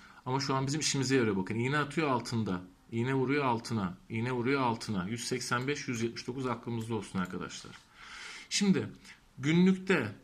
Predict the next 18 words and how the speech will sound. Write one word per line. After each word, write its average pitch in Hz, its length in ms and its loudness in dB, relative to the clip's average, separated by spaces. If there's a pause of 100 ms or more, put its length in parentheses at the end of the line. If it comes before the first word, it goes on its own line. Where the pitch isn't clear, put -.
(160)
şu - 160 -4
an 139 120 0
günlük 135 180 -2
grafikteyiz. 110 480 -4
Bu 151 100 -4
trend 180 320 4
böyle 180 240 6
devam 170 340 4
ederse 175 500 2
vurdu, 139 460 4
vurdu, 131 420 2
vurdu, 120 400 0
vurdu, 120 420 0
vurdu, 117 420 0
vurdu, 123 400 0
vurdu, 131 380 0
geldi 131 360 2
şuraya. 98 840 0